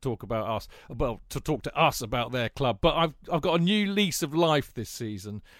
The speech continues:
so I'm, I'm gonna start hot, and we're starting very hot tonight 'cause I'm absolutely delighted to say we've got back with us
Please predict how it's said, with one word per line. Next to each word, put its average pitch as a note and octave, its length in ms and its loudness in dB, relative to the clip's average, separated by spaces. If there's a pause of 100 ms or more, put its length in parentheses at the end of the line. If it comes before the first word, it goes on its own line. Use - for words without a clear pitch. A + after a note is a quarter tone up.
(180)
so C#3 180 0
I'm, C#3+ 180 2
I'm D#3+ 120 -2
gonna D3+ 100 2
start F3 480 6
hot, C#3 260 6
and C#3+ 200 -2
we're C#3+ 80 0
starting F3+ 280 -2
very A#3+ 280 10
hot C3 160 4
tonight A#2 320 -4
'cause C#3+ 100 -4
I'm E3 120 0
absolutely D#3+ 340 -10
delighted F3 340 0 (120)
to - 0 -
say B2+ 200 -2
we've A#2+ 160 -4
got - 220 -4
back C3+ 200 2
with B2+ 140 -4
us - 160 -8